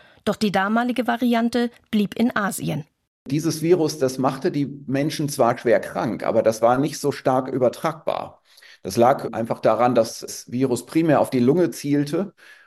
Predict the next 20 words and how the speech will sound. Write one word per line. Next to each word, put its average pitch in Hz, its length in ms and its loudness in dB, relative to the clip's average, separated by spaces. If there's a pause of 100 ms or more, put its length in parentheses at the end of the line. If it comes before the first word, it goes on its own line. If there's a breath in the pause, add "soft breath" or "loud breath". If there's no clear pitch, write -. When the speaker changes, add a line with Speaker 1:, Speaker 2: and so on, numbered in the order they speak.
Speaker 2:
und 131 240 2
sich 143 320 -2
auch 110 160 4
von 123 280 2
Lunge 160 360 2
zu 151 160 -4
Lunge 147 300 2
verbreiten 113 680 -2
musste. 101 680 -6
Dort 113 280 4
war 107 160 4
eben 110 200 -2
das - 240 -6
Zielgewebe, 117 920 -2
also - 180 -6
der 82 160 -4
tiefe 175 320 -2
Bronchialtrakt 98 880 -2
vor - 200 0
allem. 101 280 -6